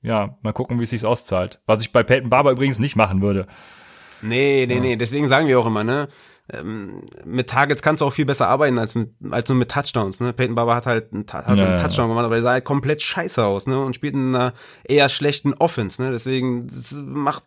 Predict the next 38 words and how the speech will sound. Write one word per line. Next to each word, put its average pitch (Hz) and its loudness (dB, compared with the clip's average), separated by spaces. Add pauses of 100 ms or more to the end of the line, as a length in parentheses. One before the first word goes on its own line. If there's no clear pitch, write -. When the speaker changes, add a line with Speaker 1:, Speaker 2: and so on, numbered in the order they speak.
Speaker 2:
nee, 139 -4
so, 104 -12
ne? 139 -6
Peyton 143 -4
Barber, 139 4
nein. 139 2 (400)
Weil, 113 2
nein, 104 -2
einfach 110 -4
nein. 117 -2 (240)
Und 107 -4
Heinz 135 2
hat 139 0
halt 123 4
acht 135 0
Targets 123 0
und 113 -2
damit 110 0
kannst 127 -2
du - 0
halt 113 0
viel 135 -2
besser 117 0
arbeiten. 110 -2 (320)
Mit 127 2
einem 135 2
Phillip 117 0
Rivers, 113 0
der 110 0
halt 110 0
dreihundertfünfundsechzig 117 0
Millionen 110 0
Mal 117 4
auf 113 -2
den 113 -2
Running 123 0
Back 98 -4
wirft. 110 -6